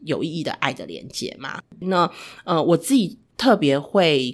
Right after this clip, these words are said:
关注，或是我自己会特别提醒我自己要做的，就是我要让他自己的感受是被重视。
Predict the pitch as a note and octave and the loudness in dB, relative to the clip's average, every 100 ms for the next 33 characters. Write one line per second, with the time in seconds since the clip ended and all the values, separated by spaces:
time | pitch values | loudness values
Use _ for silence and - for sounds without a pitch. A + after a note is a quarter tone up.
0 | - E3+ D3+ F3 F#3 D3 F#3 F3+ G#2 - | 2 4 4 2 0 0 0 0 -2 -4
1 | E3+ D3 E3 G3 C#3+ C3 C#3 B2+ - D3+ | -4 -2 -2 0 -2 -2 -6 -6 -4 -4
2 | C#3 C#3 D#3 C3 B2 - C#3 - C#3+ G#2+ | -2 -4 -4 -4 -6 -8 -4 -4 -4 -2
3 | C3 E3+ G#3+ F#3+ F3+ F#3 C3 C3 C3 C#3 | -2 0 -2 -2 -6 -4 -4 -6 -8 -6
4 | C#3+ C#3 C3+ C3 B2+ - - - - | -4 -4 -4 -4 -4 -6 -2 -2 -2